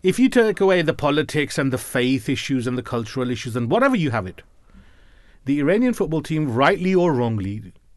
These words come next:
refused to sing their national anthem in support of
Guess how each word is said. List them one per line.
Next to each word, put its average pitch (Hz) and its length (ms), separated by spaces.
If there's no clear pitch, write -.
refused 131 840
to 160 100
sing 120 320
their 120 140
national 110 400
anthem 101 400
in 135 140
support 117 720
of - 460